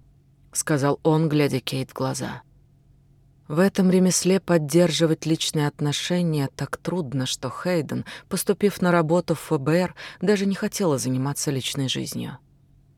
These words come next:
Однако сейчас ей впервые захотелось чего-то большего,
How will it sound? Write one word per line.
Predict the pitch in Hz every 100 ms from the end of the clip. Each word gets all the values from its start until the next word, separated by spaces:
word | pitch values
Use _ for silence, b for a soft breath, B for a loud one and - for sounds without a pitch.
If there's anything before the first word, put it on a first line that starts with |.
| _
Однако | 139 131 139 139 135
сейчас | 120 139 - 175 165 - - B B B
ей | 160 214
впервые | 190 - 202 190 185 185 135
захотелось | 113 127 120 - 170 147
чего-то | 123 - 131 131 123
большего, | 127 156 139 - 117 107